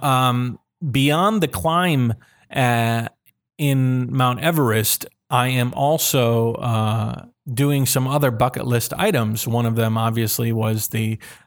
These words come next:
uh, scuba diving, um, certification. But there are other, other, um, bucket list items that lie in Australia and New Zealand. Uh, I want to swim on the Great Barrier Reef.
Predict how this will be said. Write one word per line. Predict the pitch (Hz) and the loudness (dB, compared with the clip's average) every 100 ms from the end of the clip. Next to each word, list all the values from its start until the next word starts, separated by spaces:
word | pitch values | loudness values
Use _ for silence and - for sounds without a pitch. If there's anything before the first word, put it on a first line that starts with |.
| _ | _
uh, | - 107 98 101 110 - | -2 0 2 0 -2 -6
scuba | - - 160 127 | -6 -2 0 0
diving, | 120 110 107 110 - _ _ - | 0 0 -2 -4 -10 _ _ -8
um, | 117 113 117 - 147 160 180 | -4 -2 -2 -6 -10 -12 -6
certification. | 135 120 104 107 113 - 113 101 | -2 0 0 -2 -2 -2 -2 0
But | 120 113 - | 0 0 -2
there | 131 127 127 123 | 0 2 0 0
are | 123 120 - | 0 0 0
other, | 147 156 147 139 - _ - | -2 2 2 0 -4 _ -4
other, | 147 165 147 139 - - - - | 0 2 2 0 -2 -10 -20 -12
um, | - 120 117 110 | -2 0 2 2
bucket | 113 135 139 | 0 0 0
list | 139 - | -2 0
items | 131 120 117 117 | 0 0 0 0
that | 117 | -2
lie | 120 120 120 | 0 2 2
in | 117 | 2
Australia | 110 - - 123 113 110 | 0 -2 -2 0 0 0
and | 113 113 | -2 -2
New | 110 | 0
Zealand. | 113 175 123 95 - _ - - - - - | 0 0 0 -4 -10 _ -16 -14 -14 -18 -8
Uh, | 135 127 123 | 0 0 2
I | 135 | 2
want | 127 143 170 180 - | 2 2 0 -2 0
to | 165 | 0
swim | - - 180 196 135 117 127 135 - _ - - | 2 0 0 2 2 2 2 0 -6 _ -14 -2
on | 135 | 0
the | 135 | 0
Great | 117 117 110 | 0 0 0
Barrier | 120 120 139 | 2 2 2
Reef. | 190 247 120 - - - | 0 0 2 2 2 0